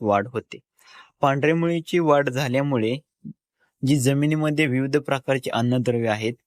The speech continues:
ही झाडाला उपलब्ध होतात. त्यामुळे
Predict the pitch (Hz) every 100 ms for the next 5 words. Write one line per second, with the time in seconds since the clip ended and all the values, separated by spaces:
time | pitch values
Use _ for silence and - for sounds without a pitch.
0 | _ _ _ - 151 175 196 _ _ 131
1 | 120 113 107 127 156 - 113 - 101 123
2 | 127 131 - - _ _ _ _ - 143
3 | 139 139